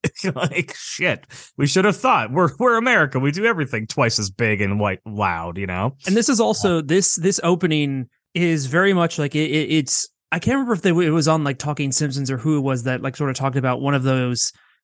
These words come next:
Speaker 2: things that, like, writers growing up, like, emulating The Simpsons, like, now, how you get the, you get these weird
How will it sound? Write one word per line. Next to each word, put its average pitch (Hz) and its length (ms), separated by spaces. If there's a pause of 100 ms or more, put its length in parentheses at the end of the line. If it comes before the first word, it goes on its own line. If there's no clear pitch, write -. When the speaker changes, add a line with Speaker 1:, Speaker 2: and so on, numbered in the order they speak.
(180)
Speaker 2:
things 156 280
that, 147 80
like, 135 120
writers 147 480
growing 143 260
up, 135 140
like, 123 180
emulating 143 460
The 127 80
Simpsons, 127 500
like, 110 120
now, 131 500 (380)
how - 160
you 151 180
get 151 140
the, 147 80
you 151 160
get 170 120
these 151 200
weird 160 440